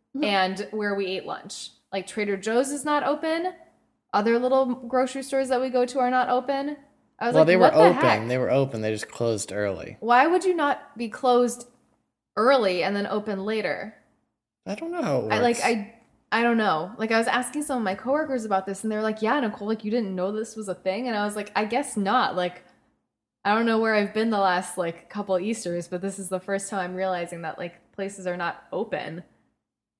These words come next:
Speaker 2: Not everyone is, like, celebrating Easter.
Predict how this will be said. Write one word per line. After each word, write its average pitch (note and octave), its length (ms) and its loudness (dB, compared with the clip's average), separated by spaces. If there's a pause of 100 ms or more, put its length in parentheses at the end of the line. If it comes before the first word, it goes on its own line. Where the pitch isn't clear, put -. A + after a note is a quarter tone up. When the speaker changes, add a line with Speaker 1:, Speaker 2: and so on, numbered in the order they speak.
(640)
Speaker 2:
Not G#3+ 200 0
everyone D#4 380 0
is, B3+ 140 -2
like, G#3 140 -2
celebrating G#3 640 -2
Easter. G3+ 560 -6